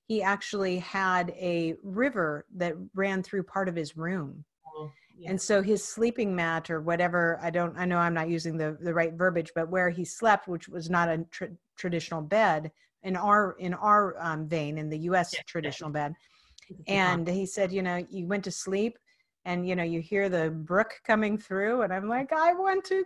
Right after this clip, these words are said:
Speaker 1: go there <laughs>
Speaker 2: Yes.
Speaker 1: right now."
Speaker 2: Yes. Come with me. <laughs> Business, it's a business trip, business learning and fun. <laughs> So.
Speaker 1: Right off.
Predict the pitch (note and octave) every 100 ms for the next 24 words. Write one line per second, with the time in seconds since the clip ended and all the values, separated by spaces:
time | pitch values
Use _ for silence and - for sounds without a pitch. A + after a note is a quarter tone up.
0 | D#4+ - D#4+ F#4+ D4 C#4+ C4 A#3+ A#3 D#4
1 | F4 E4+ E4+ A3 B3+ D4+ F4 E4 A#3 F3+
2 | F3+ - C4 C4 - - - - - B3+
3 | C4 D4+ D4+ D4+ D4+ D4 C#4+ D4 D#4 -
4 | A#3+ A#3 - - - B3+ D4+ D#4 - A#3
5 | B3 D#4+ E4 E4+ E4 - D4 C#4 C#4 C4+
6 | C4 C#4+ C#4+ D4 D4 C#4 C4 B3 B3 -
7 | F#3+ A3 C4 C4 - G#3+ F#3+ F#3+ F#3+ G#3
8 | - A#3+ F#3+ - _ D#3+ - - E3+ E3
9 | A#3+ F4+ D4+ C#4 C#4+